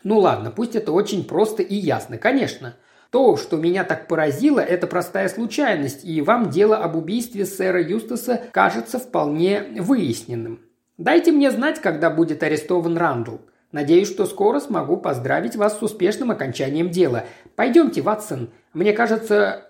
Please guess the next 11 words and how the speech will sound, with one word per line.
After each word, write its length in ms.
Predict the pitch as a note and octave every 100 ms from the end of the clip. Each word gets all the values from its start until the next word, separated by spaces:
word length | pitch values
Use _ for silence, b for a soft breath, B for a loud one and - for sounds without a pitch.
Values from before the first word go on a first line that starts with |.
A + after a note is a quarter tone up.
| -
что 340 | - F3 E3+
на 140 | E3
Бейкер-стрит 800 | D3+ A3+ - C#4+ - B3 C#4 -
мы 140 | F3+ G#3+
можем 340 | G#3 G3+ G3
с 80 | D3+
большей 400 | D3+ F#3 - D#3
пользой 480 | - C4+ D4+ C4+ C4
употребить 720 | G3+ E3+ E3 C#3 B2+ G#3+ -
своё 340 | B2 B2 C3+
время». 520 | C3+ A#2+ A#2 A2+ A2+